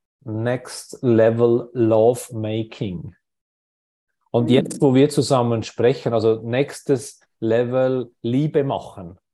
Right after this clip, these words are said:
Speaker 1: Und jetzt, wo wir darüber sprechen, frage ich mich so, wissen die Menschen überhaupt, wie Liebe machen? Und müssen wir schon ein Next Level haben?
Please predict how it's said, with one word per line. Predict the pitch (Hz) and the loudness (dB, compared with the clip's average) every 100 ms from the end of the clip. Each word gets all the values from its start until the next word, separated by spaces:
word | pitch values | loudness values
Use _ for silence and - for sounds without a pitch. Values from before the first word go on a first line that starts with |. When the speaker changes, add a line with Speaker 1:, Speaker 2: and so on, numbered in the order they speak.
| _ _ _ _ _ _ _ _ _ _ _ _ _ _ | _ _ _ _ _ _ _ _ _ _ _ _ _ _
Speaker 1:
Und | - 120 113 | -4 -2 2
jetzt, | 139 - | 2 2
wo | 175 | 2
wir | 143 | 2
darüber | 123 120 117 | 4 2 0
sprechen, | 110 - 113 123 156 175 135 | -4 -4 0 0 0 -4 -4
frage | 127 123 117 | -2 -2 -2
ich | 107 | -6
mich | 117 107 | -8 -10
so, | - 113 107 | -4 0 2
wissen | 101 143 - - 143 | 2 0 -2 -4 -2
die | 120 | -2
Menschen | 113 110 110 - | -2 -4 -4 -6
überhaupt, | 101 95 92 107 127 226 202 - - - | -6 -4 -6 -2 2 4 4 0 -8 -8
wie | 104 110 | -2 0
Liebe | 113 120 123 123 | 2 2 2 0
machen? | 117 127 - - 101 | 2 0 -2 -10 -6
Und | 107 104 | -4 0
müssen | 127 202 185 196 | 2 2 2 4
wir | 175 | 4
schon | - 165 | 4 2
ein | 143 123 | 0 0
Next | 123 117 - - - | 0 -2 -4 -10 -2
Level | 117 127 175 220 196 | 2 4 4 4 2
haben? | 208 202 107 - 90 90 | 2 0 0 -6 -12 -12